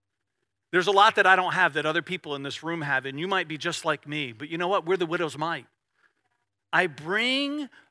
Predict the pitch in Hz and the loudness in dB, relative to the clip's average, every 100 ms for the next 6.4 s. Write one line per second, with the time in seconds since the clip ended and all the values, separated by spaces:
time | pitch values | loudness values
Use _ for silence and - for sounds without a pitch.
0 | - 160 165 147 143 196 202 - 135 123 | -4 0 0 0 2 4 4 0 -4 -10
1 | - - _ _ _ 135 180 214 269 220 | -14 -20 _ _ _ 0 2 2 -4 -6
2 | 196 196 147 160 156 117 131 180 - 156 | -2 -2 -2 -2 -2 -4 -6 -6 -8 -10
3 | 135 - 139 127 107 117 131 123 _ _ | -10 -10 -8 -6 -8 -12 -14 -20 _ _
4 | _ - 156 160 - - 196 - 160 151 | _ -6 -4 -6 -6 -2 0 -2 -2 -2
5 | 131 127 139 156 165 127 - 127 120 110 | -2 -4 -4 -2 -4 -8 -12 -14 -12 -14
6 | - - - | -16 -16 -16